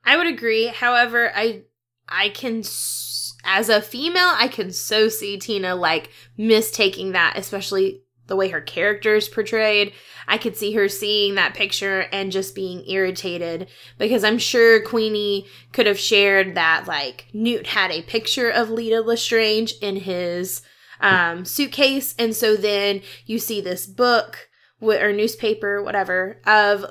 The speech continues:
Leta Lestrange with Newt and Theseus in the picture, but it's Theseus and Leta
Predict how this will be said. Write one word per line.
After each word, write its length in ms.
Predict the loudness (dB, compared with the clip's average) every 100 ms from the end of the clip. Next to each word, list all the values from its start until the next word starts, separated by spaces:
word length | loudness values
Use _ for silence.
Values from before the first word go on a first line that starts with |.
| -16 0
Leta 300 | 2 6 4
Lestrange 600 | 4 0 -2 -2 -2 -2
with 140 | -2
Newt 400 | 2 4 4 0
and 320 | -4 -2 -4
Theseus 580 | -2 -4 -2 0 0 0
in 80 | -2
the 60 | -2
picture, 520 | -4 -4 -2 0 -2 -8 -6
but 100 | 2
it's 140 | 2 2
Theseus 680 | 2 2 4 4 4 4
and 220 | 0 0
Leta 480 | 0 2 4 2 0